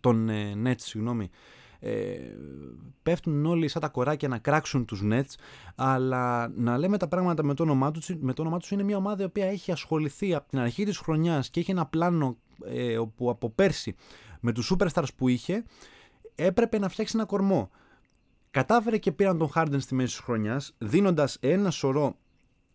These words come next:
παίχτες σε Cleveland και, και Houston, αλλά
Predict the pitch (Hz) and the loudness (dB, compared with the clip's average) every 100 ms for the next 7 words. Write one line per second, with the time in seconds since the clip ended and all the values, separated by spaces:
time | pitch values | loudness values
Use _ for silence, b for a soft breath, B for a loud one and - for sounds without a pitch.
0 | - - 147 147 110 92 - _ _ _ | -18 0 0 2 -2 -4 -8 _ _ _
1 | _ _ _ _ _ _ _ _ _ _ | _ _ _ _ _ _ _ _ _ _
2 | _ - - 127 113 127 156 139 104 90 | _ -14 -6 -2 0 2 2 2 0 -2
3 | - b b b b b b _ - 120 | -8 b b b b b b _ -2 2
4 | 110 104 98 95 90 95 95 - - _ | 4 4 2 0 -2 -4 -10 -14 -20 _
5 | _ _ _ _ _ - 113 - 127 - | _ _ _ _ _ -6 -4 2 0 2
6 | 156 185 b b b 135 190 165 | 0 0 b b b 0 2 2